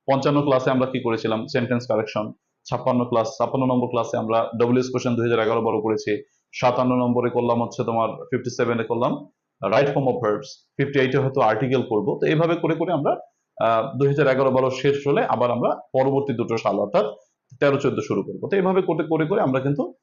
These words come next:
আহ, রেকর্ডের ক্লাসগুলো দিচ্ছি। তো তোমাদের প্রথমে গ্রামাটিক্যাল রুলস শেষ করেছি, এ পর্যায়ে বিগত সাল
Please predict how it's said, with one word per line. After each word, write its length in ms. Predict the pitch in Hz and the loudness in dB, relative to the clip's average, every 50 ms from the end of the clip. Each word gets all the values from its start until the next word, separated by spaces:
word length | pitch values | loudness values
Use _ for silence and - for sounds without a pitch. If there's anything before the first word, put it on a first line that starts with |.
| _ _ _ _ - 107 | _ _ _ _ -2 0
আহ, 120 | 107 107 | 0 2
রেকর্ডের 320 | 110 127 131 147 131 131 123 | 2 2 2 2 0 0 0
ক্লাসগুলো 380 | - 107 104 101 104 104 98 | 0 -2 -2 -2 -2 -2 -2
দিচ্ছি। 380 | 98 101 98 - - 101 - - - | -2 -2 -4 -4 -6 -8 -6 -4 -2
তো 200 | - 127 123 123 | 0 0 0 0
তোমাদের 280 | 131 139 135 123 131 123 | 0 0 0 0 0 -2
প্রথমে 320 | 127 - 143 143 139 139 | -2 -2 0 0 0 0
গ্রামাটিক্যাল 460 | 107 110 117 120 127 127 123 131 120 | 0 0 2 2 2 0 0 0 0
রুলস 200 | 107 127 139 143 143 - | 2 2 0 0 0 -4
শেষ 180 | 117 113 - - | -6 -6 -6 -6
করেছি, 540 | 110 107 110 - 120 117 117 _ - 123 | -6 -6 -4 -4 -6 -6 -6 _ -6 -4
এ 20 | 120 | -2
পর্যায়ে 320 | - 123 113 110 120 113 | -2 -2 -2 -2 -2 -2
বিগত 260 | 113 120 120 123 123 | 0 0 -2 -2 -2
সাল 200 | 127 - 127 117 | -2 -2 -2 -2